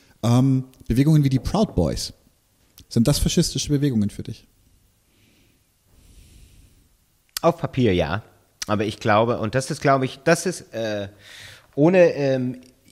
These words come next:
Speaker 2: irgendwie, äh, die radikale Rechte verharmlosen zu wollen, äh, oder zu implizieren, es gäbe sie nicht. Ähm, ich glaube, es gibt, also wir leben in einer hypermedialisierten Gesellschaft, ähm, äh, und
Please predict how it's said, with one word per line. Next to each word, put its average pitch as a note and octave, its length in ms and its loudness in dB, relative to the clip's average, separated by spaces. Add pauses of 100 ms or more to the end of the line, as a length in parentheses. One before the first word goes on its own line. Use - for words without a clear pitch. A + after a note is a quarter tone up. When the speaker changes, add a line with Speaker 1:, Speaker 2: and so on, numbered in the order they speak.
Speaker 2:
irgendwie, C#3 520 2
äh, A#2 360 0
die A2+ 160 -2
radikale A2+ 520 2
Rechte B2 260 0
verharmlosen C3 800 0
zu B2 200 -6
wollen, A#2 400 0 (120)
äh, G2+ 260 0
oder G#2 260 -2
zu G#2+ 160 -8
implizieren, G#2 720 -6
es F#2 200 -12
gäbe A2+ 280 2
sie B2 140 -4
nicht. A#2+ 420 -4 (460)
Ähm, G2+ 320 0
ich - 200 -12
glaube, A#2+ 600 4
es - 220 -8
gibt, - 920 -2
also G#2 220 -6
wir A2 100 6
leben G2+ 340 4
in G2 140 -6
einer E2+ 420 -4
hypermedialisierten F#2+ 1120 -2
Gesellschaft, A2+ 760 -4 (520)
ähm, F2 720 -8 (420)
äh, F2+ 360 -4
und F#2+ 280 -8